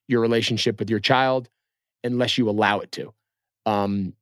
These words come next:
and I think we're all guilty of that at different levels, but I think that would be my biggest piece of advice for navigating that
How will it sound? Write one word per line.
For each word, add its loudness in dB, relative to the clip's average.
and 0
I 0
think 0
we're 4
all 2
guilty -4
of -4
that 0
at -2
different -2
levels, 0
but -2
I -2
think -2
that 2
would -2
be 0
my 2
biggest 0
piece 0
of 0
advice 0
for 0
navigating 2
that -2